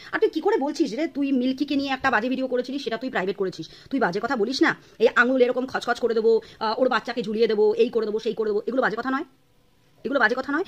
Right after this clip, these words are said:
আর আমি যখন শুয়োরের বাচ্চা বলে দিচ্ছি, আমি যখন ভয়কার, টালিগোসা, জফলাকার বলে দিচ্ছি, তখন অনেকের কি ফাটছে, মুখের ভাষা কি, মুখের ভাষা কাকে খারাপ বলে? যদি দেখার থাকে তো পতিতার video, পতিতা-, পতিতার লাইভগুলো দেখো তোমরা গিয়ে, তাহলে বুঝবে ও কি ভাষায় কথা বলে আর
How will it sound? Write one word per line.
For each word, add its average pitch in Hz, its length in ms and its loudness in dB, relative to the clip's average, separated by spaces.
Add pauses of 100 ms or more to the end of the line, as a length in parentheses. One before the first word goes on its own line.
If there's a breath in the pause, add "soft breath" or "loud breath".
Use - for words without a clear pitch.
(200 loud breath)
আর 220 160 0
আমি 262 220 2
যখন 302 240 2
শুয়োরের 311 300 0
বাচ্চা 226 260 -2
বলে 190 140 0
দিচ্ছি, 202 360 -4
আমি 202 180 2
যখন 214 220 -4
ভয়কার, 190 240 -2
টালিগোসা, 214 340 -2
জফলাকার 214 400 0
বলে 185 120 -4
দিচ্ছি, 226 300 -6 (360 loud breath)
তখন 240 260 0 (160 loud breath)
অনেকের 254 320 -2
কি 277 180 -4
ফাটছে, 247 380 -2
মুখের 226 240 -2
ভাষা 214 200 -6
কি, 214 200 -6
মুখের 254 240 -2
ভাষা 262 200 -2
কাকে 220 220 -2
খারাপ 208 240 -2
বলে? 254 180 0 (240 loud breath)
যদি 240 120 4
দেখার 233 220 0
থাকে 269 140 -4
তো 302 60 -2
পতিতার 254 360 -2
video, 226 180 -2
পতিতা-, 214 300 -6
পতিতার 233 300 -2
লাইভগুলো 202 320 0
দেখো - 160 -10
তোমরা 156 180 -8
গিয়ে, 151 140 -12 (240 loud breath)
তাহলে 277 220 6
বুঝবে 190 240 -4 (180 loud breath)
ও 254 40 0
কি 277 160 0
ভাষায় 254 300 -2
কথা 240 180 -6
বলে 277 160 0
আর 240 60 0